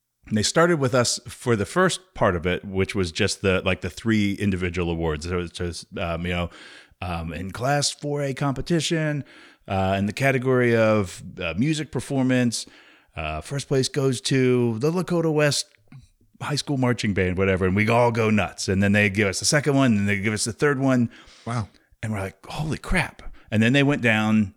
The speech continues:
Speaker 1: um, and they did the other ones. And then they work from the bottom up. And,
Speaker 2: <laughs>
Speaker 1: and, and I say bottom just as, as far as, uh, like, not, not talent-wise, but the, uh, low, like, class A up to class
Speaker 2: Yeah.
Speaker 1: four A,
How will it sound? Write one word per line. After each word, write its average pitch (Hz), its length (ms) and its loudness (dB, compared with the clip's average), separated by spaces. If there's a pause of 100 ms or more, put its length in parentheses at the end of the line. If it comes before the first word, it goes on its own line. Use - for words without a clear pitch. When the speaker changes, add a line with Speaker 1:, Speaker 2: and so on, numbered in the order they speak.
(140)
Speaker 1:
um, 98 280 2
and 98 140 -2
they 90 80 0
did 95 160 -2
the 110 80 2
other 101 160 0
ones. 92 360 -2
And 120 160 2
then 127 180 4
they 120 160 4
work 113 400 0
from 107 600 0
the 107 100 -2
bottom 104 520 2 (220)
up. 175 380 2 (520)
And, 127 300 4
Speaker 2:
<laughs> 135 40 -8
Speaker 1:
and, 135 140 4
and 123 260 4
I 113 40 4
say 117 180 2
bottom 104 380 2
just 107 240 -2
as, 98 240 -2
as 98 180 -4
far 92 180 0
as, - 120 -8
uh, 101 180 -4
like, 98 180 2
not, 95 280 0
not 98 200 -2
talent-wise, 107 500 0
but 98 200 0
the, 98 260 2
uh, 98 40 -2
low, 107 220 2
like, 92 280 0
class 95 320 -2
A 98 300 2 (100)
up 95 200 -6
to 101 100 -8
class 90 300 -2
Speaker 2:
Yeah. - 20 -14
Speaker 1:
four 80 160 -8
A, - 100 -16